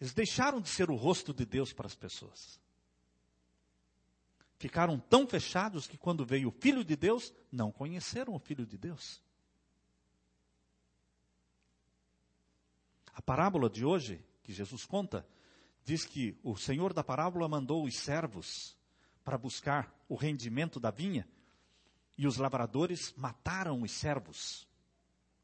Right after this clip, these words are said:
E mandou outros servos para buscar o quê? Os rendimentos da vinha, porque ele arrendou a vinha para os lavradores. E em vez dos lavradores pagarem os rendimentos da vinha, eles matavam os servos. Então a parábola diz que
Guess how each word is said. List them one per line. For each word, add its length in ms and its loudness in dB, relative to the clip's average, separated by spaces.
E 80 -2
mandou 360 10
outros 320 8
servos 440 2
para 160 0
buscar 400 0
o 60 0
quê? 240 -4
Os 140 -2
rendimentos 720 0
da 100 2
vinha, 240 -2
porque 260 -4
ele 80 6
arrendou 500 8
a 40 8
vinha 320 -2
para 140 4
os 100 0
lavradores. 800 -2
E 80 0
em 100 2
vez 180 4
dos 180 -2
lavradores 560 4
pagarem 460 4
os 120 0
rendimentos 640 -2
da 100 2
vinha, 300 0
eles 160 0
matavam 520 4
os 80 -2
servos. 540 2
Então 320 2
a 40 8
parábola 440 6
diz 260 -2
que 260 -4